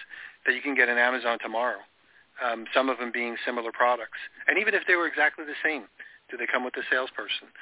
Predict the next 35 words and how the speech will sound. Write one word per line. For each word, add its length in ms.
So 80
back 240
to 60
you. 200
And 100
I'm 120
not 120
afraid 260
to, 160
to 100
use 160
the 80
word 240
salesperson, 560
and 80
I 80
know 120
you 200
aren't 220
either. 280
So, 160
um, 340
'cause 200
you 120
sell 300
customers. 460
So 180
back 220
to 100
whatever 220
you 100
wanna 140
talk 140
about 200
next. 280